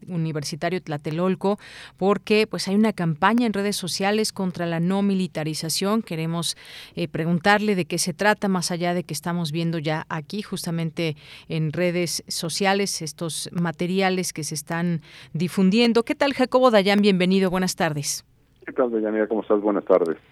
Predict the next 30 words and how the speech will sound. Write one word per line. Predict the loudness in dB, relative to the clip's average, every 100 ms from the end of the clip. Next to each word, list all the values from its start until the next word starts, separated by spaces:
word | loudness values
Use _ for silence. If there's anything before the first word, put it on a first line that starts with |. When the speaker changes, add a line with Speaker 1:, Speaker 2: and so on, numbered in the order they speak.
| _
Speaker 1:
Muy | 2 4 6
bien, | 4 4
muchas | 4 4 4
gracias. | 4 4 4
Pues | 2 4
cuéntanos, | 4 4 4 4 2
por | -2
favor, | -2 0 0 -2
sobre | -2 0 0
esta | 0 0 0
campaña, | 0 -2 2 4 6 4 0
cómo | -2 -2
nace, | 0 0 0 -2
qué | -4 -4
pretende. | -6 -6 -6 -4 0 0 2 0
Cuéntanos, | 2 2 2 0 -4
por | -8
favor. | -8 -6 -6 -10 _ -20 _ -20 -20 -20 -20 _
Speaker 2:
Pues | -2 4
sí, | 6
mira, | 8 10 10 8
el, | 8 6 4 0 -2 -2 -4 0
las | 2 2
voces, | 4 4 4 -2 -2 -6 _ -12
eh, | -4 0 0 0
nacionales, | 0 -2 -2 -6 -2 -2 -2 -4
bueno, | -6
ya | -2 -2
tenían | -2 -2 -4 -4
muchos | -6 -8 -14